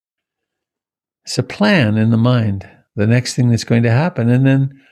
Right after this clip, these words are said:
let that plan operationalize itself. Let it happen. It takes effort.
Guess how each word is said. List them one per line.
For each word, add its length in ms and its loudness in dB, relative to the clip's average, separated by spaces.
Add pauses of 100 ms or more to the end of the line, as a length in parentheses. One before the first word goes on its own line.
(240)
let 180 -4
that 280 -2
plan 500 0
operationalize 1040 0
itself. 420 -4
Let 200 0
it 120 -2
happen. 540 -6 (1900)
It 40 -14
takes 180 -2
effort. 520 -4